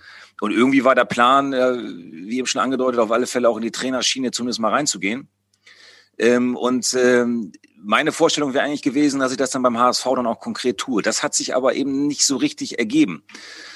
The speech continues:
Ähm, also es war zwar immer gesagt, "Ja, ja, Grote, du machst dann, äh, hier irgendwas", aber was? Also irgendwann wollte ich dann auch wissen, was. Und, ähm, das, äh, fehlte dann so. Ich hatte noch ein Jahr Vertrag als, äh, als Spieler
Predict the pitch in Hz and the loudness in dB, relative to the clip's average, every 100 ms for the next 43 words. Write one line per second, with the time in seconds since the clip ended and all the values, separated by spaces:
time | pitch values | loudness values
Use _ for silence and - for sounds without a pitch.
0 | - - 107 110 110 110 104 107 - - | -18 -4 0 2 2 2 0 0 -2 -4
1 | - 107 101 117 - 127 117 104 113 123 | -6 -6 0 0 2 0 0 2 2 2
2 | 107 117 131 120 139 139 127 123 - 143 | 4 4 4 2 -4 -2 -4 -4 -4 -4
3 | 143 143 151 135 131 143 139 156 - - | -4 -6 -6 -4 -4 -4 -4 -4 -2 0
4 | 127 123 120 117 _ _ _ _ - - | 2 2 0 -6 _ _ _ _ -14 0
5 | 113 135 - 90 104 117 123 113 120 117 | 2 2 -2 -2 0 0 0 0 0 -2
6 | 110 110 107 120 - - _ - - - | -2 -2 0 2 0 -6 _ -20 -20 -20
7 | _ - 117 117 120 120 120 117 113 104 | _ -8 -6 -4 0 2 2 0 -2 -2
8 | 117 - - 117 - - - 151 110 95 | -2 -2 -6 -10 -12 -8 2 2 2 0
9 | 90 92 117 113 127 127 120 117 120 123 | 0 0 0 0 -2 0 0 0 0 0
10 | - - 123 131 143 98 117 - 120 117 | -2 -2 0 0 0 -2 -2 -4 -2 -2
11 | 110 104 - 143 185 226 | 0 -2 -4 -4 -2 -4